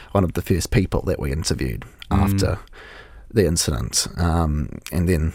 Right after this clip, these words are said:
Speaker 1: yeah, the rest of the afternoon happened, I guess.
Speaker 2: You mentioned before the challenge, because the police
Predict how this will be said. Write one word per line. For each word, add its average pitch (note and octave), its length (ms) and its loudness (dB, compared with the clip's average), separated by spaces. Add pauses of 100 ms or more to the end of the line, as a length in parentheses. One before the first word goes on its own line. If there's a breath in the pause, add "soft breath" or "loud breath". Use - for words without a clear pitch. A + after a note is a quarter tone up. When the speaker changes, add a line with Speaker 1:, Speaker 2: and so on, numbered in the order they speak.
(120)
Speaker 1:
yeah, F2 160 -2
the F2 100 -2
rest F2 200 0
of - 80 -6
the F2+ 60 2
afternoon F2+ 520 2
happened, D2 400 -4
I D2 120 -4
guess. E2 320 -2 (1300 loud breath)
Speaker 2:
You D3 120 6
mentioned F3+ 340 6
before C3 240 6
the G#2 120 4
challenge, F#2 580 4
because A#2+ 260 4
the A#2+ 80 2
police B2 380 4